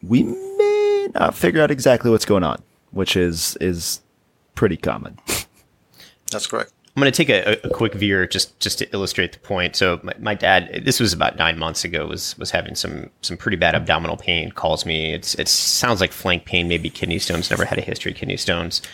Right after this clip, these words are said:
Speaker 3: Um, he goes to the local emergency department in the small town that he lives in,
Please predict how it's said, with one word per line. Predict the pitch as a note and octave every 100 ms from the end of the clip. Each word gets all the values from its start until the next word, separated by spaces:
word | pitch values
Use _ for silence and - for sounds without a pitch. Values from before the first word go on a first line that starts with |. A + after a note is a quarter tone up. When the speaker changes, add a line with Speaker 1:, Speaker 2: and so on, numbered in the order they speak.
| - - - -
Speaker 3:
Um, | F2+ E2+ D#2+ E2 - _ _ _ _ _ _ - G2+ - _ _ _ - - - - _ _ _ _ -
he | - A#2+ G#2+ -
goes | - A#2 -
to |
the | G#2+ F#2+ A2
local | G#2 G#2 G2
emergency | F2+ E2+ F2+
department | - E2 E2
in |
the | D#2+
small | F2 E2
town | - E2
that | D#2
he | D#2+
lives | D#2+ E2
in, | E2+ D#2+